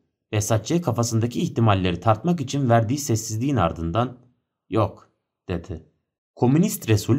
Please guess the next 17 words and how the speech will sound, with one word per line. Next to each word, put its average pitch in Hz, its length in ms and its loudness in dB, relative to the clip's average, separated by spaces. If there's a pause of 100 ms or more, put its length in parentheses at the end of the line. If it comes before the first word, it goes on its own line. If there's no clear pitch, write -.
(240)
hoplaya 160 400 2
zıplaya 98 380 0
yürüyerek 139 540 4
çıkıp 139 340 -6
gitti. 87 480 -8 (400)
Harun, 117 500 4 (240)
"Amirim 147 420 6
alsaydık 143 520 4
şimdi." 90 580 -4
dedi. 85 360 -8 (280)
"Gözaltı 113 400 0
iznini 107 240 -2
hallederdik 160 640 2
bir - 40 -14
şekilde. 85 640 -6
Sorun 113 380 -2
değil." 139 340 -2